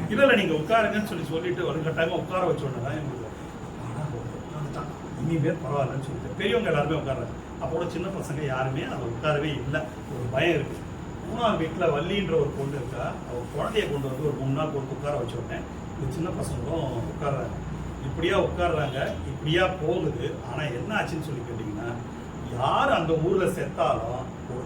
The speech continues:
கம்பீரமா உட்கார்றதுக்காக அந்த நாக்காளியை கூப்பிட்டு எடுத்துட்டு போயிடுறாங்க. அதுக்கு முன்னாடி உட்கார்ற மாதிரி வழக்கம் இருக்கிறவங்க தரையில உட்கார வச்சு அதுக்கு ஒரு முட்டு கொடுக்கறதுக்கு, கீழே பாடி விழாம இருக்கிறதுக்காக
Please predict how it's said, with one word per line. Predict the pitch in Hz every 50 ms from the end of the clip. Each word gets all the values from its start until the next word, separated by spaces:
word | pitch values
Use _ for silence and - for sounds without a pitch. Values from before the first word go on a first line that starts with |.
| - 120
கம்பீரமா | 135 165 175 202 208 202 - 127 131 131 135 147 156
உட்கார்றதுக்காக | - - - - 170 170 165 165 156 147 135 120 117 117 - -
அந்த | 165 147 139
நாக்காளியை | 151 - 175 151 135 139 -
கூப்பிட்டு | - - - - - 135
எடுத்துட்டு | 143 - 139 - 185
போயிடுறாங்க. | - 120 117 110 107 - - - - - - - - - - - -
அதுக்கு | 151 160 - 160 165
முன்னாடி | 165 175 202 233 226 220 214 208 - - -
உட்கார்ற | - - - - 202 202 196 190 185 185
மாதிரி | 180 196 214 214
வழக்கம் | 190 170 170 175 165 175 180 165
இருக்கிறவங்க | 156 160 160 160 156 160 - - - - -
தரையில | 156 175 208 226 226
உட்கார | 208 202 185 - 165 165 165
வச்சு | 156 147 - - 208
அதுக்கு | 180 165 - 156
ஒரு | 147 147
முட்டு | 156 151 -
கொடுக்கறதுக்கு, | - 170 165 156 147 139 139 143 - 135 160 214 247 247 - - - - - -
கீழே | 190 208 208 175 135 131 -
பாடி | 156 160 180 190 190
விழாம | 170 160 165 185 196 196 196 175 170
இருக்கிறதுக்காக | 156 - 156 143 135 139 127 127 - 123 120 120 143 -